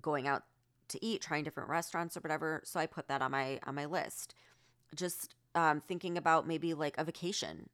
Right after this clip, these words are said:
or, like, a couples trip that you wanna go on, time, like, away from the kids you wanna go on. And then also a big one for me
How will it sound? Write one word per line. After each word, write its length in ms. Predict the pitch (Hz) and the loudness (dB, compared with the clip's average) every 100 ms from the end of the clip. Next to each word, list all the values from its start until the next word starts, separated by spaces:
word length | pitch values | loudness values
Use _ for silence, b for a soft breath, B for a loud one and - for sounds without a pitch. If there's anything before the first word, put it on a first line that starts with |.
| - | -4
or, 120 | 156 | 0
like, 160 | 156 - | 0 -4
a 40 | |
couples 480 | - 196 208 180 - | -4 -2 0 -2 -2
trip 240 | - 127 | -4 -6
that 100 | - | -6
you 60 | 147 | -6
wanna 160 | 135 135 | -4 -4
go 140 | 117 | -6
on, 280 | 92 87 - | -4 -6 -6
time, 400 | - 147 156 165 | -4 0 0 0
like, 180 | 156 - | -2 -2
away 280 | 151 139 | -2 -2
from 180 | 151 160 | -4 -6
the 80 | 151 | -6
kids 340 | - 165 143 | -4 -4 -4
you 60 | - | -8
wanna 140 | 127 | -8
go 180 | 123 98 | -4 -4
on. 320 | 82 69 87 - _ _ _ _ _ _ - - | -2 -6 -8 -16 _ _ _ _ _ _ -6 0
And 120 | 196 | 2
then 100 | 190 | 4
also 380 | 160 160 - 202 | 4 4 4 2
a 60 | 180 | 4
big 200 | 165 165 | 2 2
one 160 | 165 | -2
for 160 | 165 156 | -2 -4
me 300 | 143 156 | -2 -2